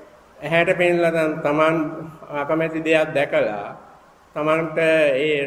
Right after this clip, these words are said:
දැ-, ඇහෙන් ඇතිවෙච්ච දුක, තමන් අකමැති දේ දැකීමෙන් ඇතිවෙච්ච දුක නිින්ද ගියාට පස්සේ ඉවරයි. ආය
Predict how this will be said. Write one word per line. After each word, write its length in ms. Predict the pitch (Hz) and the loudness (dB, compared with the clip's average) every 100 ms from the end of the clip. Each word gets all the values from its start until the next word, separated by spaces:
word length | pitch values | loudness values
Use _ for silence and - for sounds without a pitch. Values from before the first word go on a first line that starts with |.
| - - | -8 -8
දැ-, 320 | 127 127 131 120 | -6 -6 -8 -14
ඇහෙන් 340 | 135 156 185 185 | -8 -4 -2 -2
ඇතිවෙච්ච 480 | 160 170 170 165 165 | -4 -4 -6 -6 -10
දුක, 260 | 143 147 - 113 85 - _ _ _ _ _ _ _ - | -10 -12 -10 -10 -10 -18 _ _ _ _ _ _ _ -18
තමන් 240 | 127 135 | -10 -6
අකමැති 400 | 139 135 135 139 139 | -6 -6 -8 -8 -8
දේ 160 | 156 | -8
දැකීමෙන් 540 | 139 120 143 156 160 160 | -6 -6 -6 -6 -6 -6
ඇතිවෙච්ච 380 | 147 156 156 151 | -6 -10 -12 -12
දුක 260 | 147 143 107 104 104 - - _ _ _ _ - | -12 -12 -10 -10 -12 -16 -20 _ _ _ _ -4
නිින්ද 220 | 170 175 | -2 -2
ගියාට 380 | 170 165 165 165 | -2 -2 -2 -2
පස්සේ 380 | 165 170 208 285 - - - _ | -4 -4 -8 -12 -16 -20 -20 _
ඉවරයි. 420 | 185 170 120 107 131 | -10 -8 -6 -6 -4
ආය 220 | 151 | -2